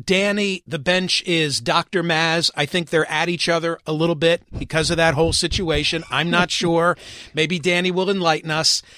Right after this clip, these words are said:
And Tara Setmayer. And between the three of them, and I, and I think, I think each is gonna get a touch during the Christmas holidays. Am I right?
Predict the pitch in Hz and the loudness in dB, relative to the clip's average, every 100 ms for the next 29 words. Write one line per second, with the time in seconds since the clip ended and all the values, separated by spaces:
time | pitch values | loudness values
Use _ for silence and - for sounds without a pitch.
0 | - - 170 - 196 214 190 - 202 151 | -8 -4 -2 2 2 4 2 2 2 0
1 | 147 120 107 - _ 180 170 180 - 226 | -4 -4 -6 -10 _ -4 -2 -4 0 2
2 | 208 180 - 226 254 220 165 151 156 170 | 2 0 0 0 2 2 2 0 0 0
3 | 175 180 185 - 214 - - - - - | 0 0 0 -2 -4 -4 -14 -20 -20 -4
4 | 180 185 220 180 214 247 - 214 214 208 | -2 0 0 -2 -2 0 0 0 -2 0
5 | 196 180 - 165 214 - - - _ _ | 0 0 -4 -2 -2 0 0 -2 _ _
6 | - 185 202 196 - 208 208 190 190 202 | -4 0 2 2 0 0 0 2 2 0
7 | 208 202 196 175 170 165 190 220 | -2 -2 -2 0 2 4 2 0